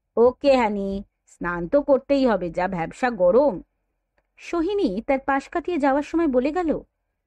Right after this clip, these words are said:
"আজকাল কিন্তু তুমি প্রতিদিনই ড্রিঙ্কস করে বাড়ি ফিরছো।" রূপক হাসতে হাসতে তাকে অনুসরণ করলো। "ধ্যাৎ, প্রতিদিন কি বলছো? গত পরশু আমার এক, আহ, বন্ধু রাহুল সিনহার পাল্লায় পড়ে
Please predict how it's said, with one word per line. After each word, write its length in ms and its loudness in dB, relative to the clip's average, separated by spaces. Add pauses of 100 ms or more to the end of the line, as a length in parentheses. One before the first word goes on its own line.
(520)
"আজকাল 340 -2
কিন্তু 240 -4
তুমি 200 -2
প্রতিদিনই 500 -2
ড্রিঙ্কস 320 -6
করে 200 0
বাড়ি 200 -4
ফিরছো।" 380 -10 (720)
রূপক 580 0
হাসতে 340 -4
হাসতে 440 -4
তাকে 320 -4
অনুসরণ 500 -2
করলো। 300 -8 (440)
"ধ্যাৎ, 320 2 (320)
প্রতিদিন 440 2
কি 160 2
বলছো? 360 -6 (400)
গত 260 2
পরশু 500 2
আমার 240 2
এক, 220 2
আহ, 120 2
বন্ধু 460 0
রাহুল 360 0
সিনহার 320 0
পাল্লায় 340 2
পড়ে 320 4